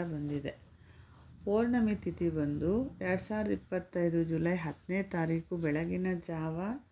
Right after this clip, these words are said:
ಒಂದು ಗಂಟೆ ಮೂವತ್ತಾರು ನಿಮಿಷಕ್ಕೆ ಆರಂಭವಾಗಿ, ಜುಲೈ ಹನ್ನೊಂದನೇ ತಾರೀಕು ಶುಕ್ರವಾರ ಎರಡು ಗ-, ಬೆಳಗಿನ ಜಾವ ಎರಡು ಗಂಟೆ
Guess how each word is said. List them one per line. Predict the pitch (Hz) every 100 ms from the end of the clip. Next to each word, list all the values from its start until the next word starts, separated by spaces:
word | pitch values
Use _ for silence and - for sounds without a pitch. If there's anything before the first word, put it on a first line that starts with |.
| _ _ _ _ _ _ _ _ -
ಒಂದು | 185 202 226 240
ಗಂಟೆ | 202 180 175 185
ಮೂವತ್ತಾರು | 170 165 160 160 - 156 160 202 202
ನಿಮಿಷಕ್ಕೆ | 180 170 160 151 -
ಆರಂಭವಾಗಿ, | 151 151 151 151 151 147 151 151 190 247 - - - - - - _ -
ಜುಲೈ | 170 208 220 247
ಹನ್ನೊಂದನೇ | 240 170 165 190 226 233 226 214 202
ತಾರೀಕು | 175 165 165 165 - 165
ಶುಕ್ರವಾರ | - 185 - 185 175 151 147 147 175 233 - - - - - - - - - - - - - -
ಎರಡು | 180 202 240 226
ಗ-, | 196 175
ಬೆಳಗಿನ | 175 190 208 226
ಜಾವ | 214 185 170
ಎರಡು | 165 160 170 208 190
ಗಂಟೆ | 170 156 160